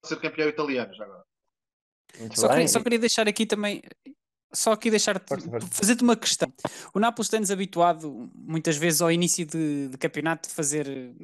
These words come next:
Speaker 3: fazer arranques incríveis e depois ali na reta final começa a fragilizar um bocadinho.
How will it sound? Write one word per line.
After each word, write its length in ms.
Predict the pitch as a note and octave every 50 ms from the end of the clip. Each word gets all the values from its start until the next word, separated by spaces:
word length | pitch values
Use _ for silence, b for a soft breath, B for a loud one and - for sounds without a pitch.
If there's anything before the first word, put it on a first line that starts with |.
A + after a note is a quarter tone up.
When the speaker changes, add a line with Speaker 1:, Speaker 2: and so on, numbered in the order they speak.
| - - _
Speaker 3:
fazer 300 | _ - D3+ C#3 D#3 D#3+
arranques 340 | D#3+ C#3+ - E3 D#3+ C#3+ - D3
incríveis 540 | D#3 D3 D3 - D3+ F3 D#3+ D#3+ E3+ D#3
e 60 | E3 D#3
depois 240 | - - E3+ D#3
ali 140 | E3+ D#3+ E3
na 100 | E3 E3
reta 260 | D3+ F3 E3+ - E3+
final 360 | D#3 - - E3 D#3+ D#3+ D#3+ D#3
começa 400 | - - D#3+ D#3 D3 - - D#3
a 40 |
fragilizar 680 | - - D#3+ D#3 D3 C3+ B2+ C#3+ D3 D3 C3+ C#3+ C#3+ C#3
um 40 |
bocadinho. 400 | C3+ - - C3 A#2+ B2 A#2+ A#2+